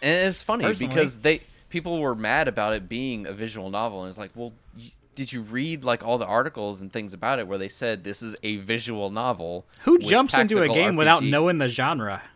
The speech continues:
Speaker 1: Right,
Speaker 2: Like
Speaker 1: it's like, so, uh, I, I don't know. Like, uh, when I was reading stuff about it, I somehow missed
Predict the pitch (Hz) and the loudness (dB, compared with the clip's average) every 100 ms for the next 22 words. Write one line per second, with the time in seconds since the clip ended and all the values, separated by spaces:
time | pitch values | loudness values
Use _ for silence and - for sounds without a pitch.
0 | - 135 117 113 110 123 110 - - _ | -2 0 2 -2 -2 -2 -2 -6 -20 _
1 | _ - 113 - 123 110 101 - 92 98 | _ -20 -20 -4 -2 0 -2 -6 -8 -8
2 | 67 82 76 - - 87 67 71 - 135 | -6 -8 -10 -16 -10 -10 -10 -8 0 2
3 | 117 - 127 131 123 156 196 139 - - | 0 -4 -2 0 0 0 0 -4 -6 -8
4 | 113 117 104 - 101 92 90 92 98 - | -6 -6 -4 -6 -8 -8 -6 -4 -4 0
5 | 123 180 - 139 139 95 95 104 139 - | 0 0 -4 -4 -2 -4 -4 -4 -4 -6
6 | - - | -8 -10